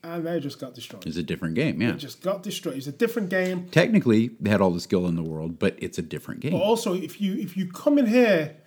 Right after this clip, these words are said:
Speaker 1: with, with the mindset of, "I'm gonna show these Yanks a thing
Speaker 2: Mm-hmm.
Speaker 1: or two about soccer,"
Speaker 2: Mm-hmm.
Speaker 1: you're gonna get your Achilles tendon ruptured.
Speaker 2: <laughs>
Speaker 1: <laughs> You
Speaker 2: Right.
Speaker 1: are gonna get stomped. It, it, it, it's a,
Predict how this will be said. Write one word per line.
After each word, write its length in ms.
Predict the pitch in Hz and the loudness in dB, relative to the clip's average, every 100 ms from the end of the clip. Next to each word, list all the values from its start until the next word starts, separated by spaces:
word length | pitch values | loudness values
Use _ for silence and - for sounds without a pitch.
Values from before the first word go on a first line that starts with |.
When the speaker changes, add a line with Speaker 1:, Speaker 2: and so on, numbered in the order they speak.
| _ _ - | _ _ -4
Speaker 1:
with, 260 | 180 185 - - - | -2 -2 -8 -16 -6
with 220 | 185 151 | -6 -4
the 60 | 165 | -4
mindset 460 | 170 175 175 165 | -2 -2 -2 -6
of, 140 | - 139 | -10 -12
"I'm 140 | 147 | -10
gonna 120 | 160 165 | -10 -8
show 220 | 170 160 | -4 -2
these 180 | 156 147 | -2 -4
Yanks 220 | 185 180 | -2 0
a 80 | 170 | 0
thing 140 | - | 0
Speaker 2:
Mm-hmm. 60 | 202 | -2
Speaker 1:
or 40 | |
two 160 | - 220 | -2 -2
about 260 | 214 220 | 0 -2
soccer," 400 | - 226 220 277 | -2 -4 0 0
Speaker 2:
Mm-hmm. 340 | 254 175 117 156 - _ - - - - | 0 -2 -2 -4 -8 _ -20 -20 -20 -14
Speaker 1:
you're 220 | 185 190 | -8 -4
gonna 260 | 214 233 240 | 0 2 0
get 440 | - 190 196 - | 0 0 0 0
your 100 | 156 | -8
Achilles 460 | 147 - 185 175 - | -8 -6 -6 -6 -6
tendon 340 | 165 151 139 | -6 -4 -6
ruptured. 360 | 139 - - - | -8 -14 -20 -16
Speaker 2:
<laughs> 40 | - | -8
Speaker 1:
<laughs> 760 | - - - - - 220 214 - | -6 -4 -6 -4 -4 -2 -2 -2
You 100 | 247 | -2
Speaker 2:
Right. 120 | - | 0
Speaker 1:
are 180 | 233 208 | 0 -2
gonna 320 | 180 202 208 | 0 0 2
get 240 | 180 196 190 | 0 -2 -2
stomped. 500 | - 165 151 143 - - - _ _ _ _ _ _ _ - | -6 -4 -4 -8 -14 -20 -20 _ _ _ _ _ _ _ -16
It, 220 | 254 - _ _ - | -16 -18 _ _ -8
it, 60 | 208 - | -8 -6
it, 300 | 240 - - - | -12 -12 -16 -12
it's 220 | 220 - | -12 -8
a, 100 | 220 | -10